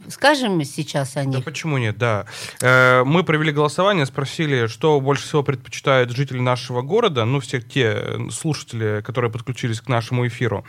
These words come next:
Speaker 2: И выяснилось, что восемьдесят процентов, по нашим подсчетам, э, все-таки предпочитают торговые центры, а вот только двадцать процентов маркетплейсами пользуются.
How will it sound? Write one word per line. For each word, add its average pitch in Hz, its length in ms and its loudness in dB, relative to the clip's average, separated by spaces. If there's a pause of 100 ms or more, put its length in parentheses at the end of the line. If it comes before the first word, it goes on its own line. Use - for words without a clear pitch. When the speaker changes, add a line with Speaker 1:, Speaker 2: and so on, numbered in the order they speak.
(360)
Speaker 2:
И 147 160 4
выяснилось, 156 540 2
что 123 340 2
восемьдесят 156 640 4
процентов, 110 680 -2
по 139 100 6
нашим 123 320 4
подсчетам, 110 540 0 (340)
э, 110 480 6
все-таки 139 460 -2
предпочитают 143 680 0
торговые 151 460 4
центры, 117 460 2
а - 20 2
вот 107 160 -2
только 117 240 -4
двадцать 135 360 0
процентов 117 580 0
маркетплейсами 131 960 0
пользуются. 101 840 -4